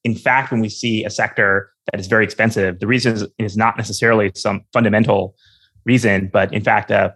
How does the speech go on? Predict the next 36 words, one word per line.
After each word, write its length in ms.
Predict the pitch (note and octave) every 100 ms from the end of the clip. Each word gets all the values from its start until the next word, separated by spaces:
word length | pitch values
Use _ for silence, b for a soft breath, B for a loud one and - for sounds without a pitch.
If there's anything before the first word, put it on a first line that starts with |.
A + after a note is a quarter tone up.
| _
variety 240 | B2+ A2 G#2+
of 100 | -
bureaucratic 680 | G#2+ G#2+ - G#2 G2+ - _ _ _ _ _ _ _ _ _ _ - _
things 260 | B2+ C3 A2
going 200 | A#2+ A2+
on 60 |
in 60 | G#2+
the 60 |
background 420 | G2+ G#2+ - F#2+ G2
that 80 |
are 60 | F#2+
just 240 | G2 F#2
increasing 340 | A2 G#2 G#2 G2
costs. 440 | - A2+ G2+ G2+ -
I, 140 | -
I 20 |
think 220 | D#3 D#3+ A2
daycare 480 | B2+ C3+ D3 D3 A#2
would 140 | A2+
probably 520 | - A#2 B2 B2 B2
be 280 | G#2+ A2+ A2+
the 220 | G2+ F#2 -
best 280 | G2+ G2 -
case 500 | - A2 D3+ - - _
for 400 | B2+ B2 B2 A#2+
a 80 | -
genuine 380 | G#2+ A#2 A2+ A2+
cost 240 | A2 A2
disease 240 | - G#2+ G#2+
problem. 420 | - A2 C#3 D3 b b -
But 80 | -
even 240 | D#4 F#3+
there, 380 | B2+ C#3+ A#2+ -
I 280 | A#2+ A#2+ - _ _ _
sort 260 | - D3 C#3
of 220 | A#2